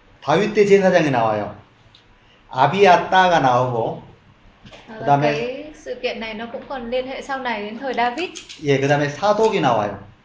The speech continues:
Speaker 2: Ờ, với các thầy tế lễ là Abiathar và Sadoc.
Speaker 1: 예, 예. 어, 여기까지 나오고 더 뒤로 가면은 어디까지 나오냐면은요.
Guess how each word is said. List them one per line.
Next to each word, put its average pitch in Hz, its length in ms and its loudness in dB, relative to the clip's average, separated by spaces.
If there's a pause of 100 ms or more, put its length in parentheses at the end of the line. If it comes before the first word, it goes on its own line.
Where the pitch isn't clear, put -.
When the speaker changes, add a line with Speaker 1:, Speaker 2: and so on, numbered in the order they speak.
(180)
Speaker 2:
Ờ, 226 240 -12
với 226 160 -8
các 277 320 -6
thầy 240 160 -6
tế 214 160 -8
lễ 220 240 -4
là 277 180 -4
Abiathar 247 840 -4
và 196 480 -4
Sadoc. 262 220 -4 (260)
Speaker 1:
예, 117 240 -2
예. 101 180 -4 (220)
어, 107 360 -12
여기까지 190 420 4
나오고 143 640 6 (280)
더 240 840 12
뒤로 214 320 8
가면은 185 480 2
어디까지 180 460 4
나오냐면은요. 135 920 2